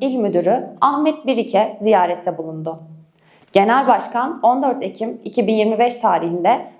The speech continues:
Iğdır Üniversitesi Rektörü Profesör Doktor Ekrem Gürel'i ziyaret etti. Oldukça yoğun bir programın ardından Genel Başkan,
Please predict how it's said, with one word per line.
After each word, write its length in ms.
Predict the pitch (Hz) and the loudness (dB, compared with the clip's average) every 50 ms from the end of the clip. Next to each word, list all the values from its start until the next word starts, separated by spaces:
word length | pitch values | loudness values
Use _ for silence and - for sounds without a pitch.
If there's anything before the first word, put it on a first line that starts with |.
| _ - | _ 2
Iğdır 280 | - 330 339 254 302 220 | 4 4 4 2 0 -2
Üniversitesi 640 | 233 214 202 175 175 180 185 - - 180 175 - 175 | -2 -2 0 0 0 -2 -2 -2 -4 -4 -4 -2 -2
Rektörü 500 | 175 165 170 170 - 180 175 220 269 - - - _ _ _ | -2 -2 0 0 0 0 2 0 -2 -4 -8 -16 _ _ _
Profesör 560 | - 294 294 285 294 311 302 330 320 311 262 240 | 2 2 2 2 0 -2 0 2 2 2 2 0
Doktor 340 | 220 208 220 - 208 214 208 208 | -2 -2 0 0 0 0 0 -2
Ekrem 420 | 208 214 - - 233 208 214 226 214 | -6 -6 -2 0 0 2 2 0 0
Gürel'i 440 | 233 226 202 185 190 226 262 240 - | 0 2 2 2 0 -2 -4 -4 -6
ziyaret 480 | 208 185 208 196 170 170 170 175 170 - | -4 0 0 2 2 2 0 -2 -4 -6
etti. 320 | 165 170 - - 165 170 165 - - _ - _ - - - - | -8 -8 -6 -8 -8 -8 -8 -12 -20 _ -20 _ -20 -20 -6 2
Oldukça 480 | - 240 247 262 262 370 381 370 359 320 | 4 4 4 4 2 0 0 4 2 4
yoğun 360 | 262 226 214 220 240 269 262 | 4 4 2 2 2 2 2
bir 160 | 220 - - | 2 2 0
programın 480 | - 202 196 190 190 190 196 202 226 240 | 2 2 2 2 2 0 -4 -2 -2 0
ardından 580 | 233 190 170 165 170 170 170 165 170 170 165 - | 0 0 0 -2 -2 -4 -2 -2 -2 -4 -4 -2
Genel 320 | - 202 202 208 226 233 196 | 0 2 2 2 2 2 0
Başkan, 540 | 180 160 - - - 202 220 277 339 - | 0 -2 -2 -6 -6 -6 -6 -6 -8 -12